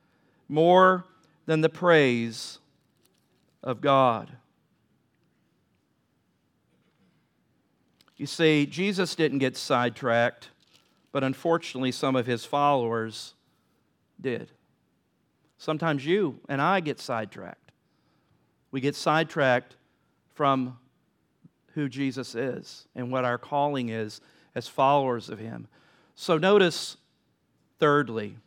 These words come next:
not only does Jesus, a different kind of king, he doesn't get sidelined by cheering fans, he doesn't get sidetracked by confused followers, but notice, thirdly, he does not side-, he doesn't sidestep the call to a committed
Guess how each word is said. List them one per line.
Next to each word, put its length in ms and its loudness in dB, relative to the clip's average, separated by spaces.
not 180 4
only 220 2
does 180 -4
Jesus, 640 -2
a 60 -2
different 340 -2
kind 260 0
of 60 -6
king, 340 0
he 60 0
doesn't 280 -2
get 120 -4
sidelined 600 2
by 60 0
cheering 340 -4
fans, 480 -2
he 100 -6
doesn't 360 -2
get 140 -4
sidetracked 720 4
by 120 2
confused 480 -2
followers, 580 2
but 120 -6
notice, 360 -2
thirdly, 720 0
he 100 -4
does 380 0
not 360 2
side-, 520 2
he 140 -2
doesn't 360 -2
sidestep 880 0
the 100 -4
call 520 2
to 200 -4
a 40 -2
committed 580 -2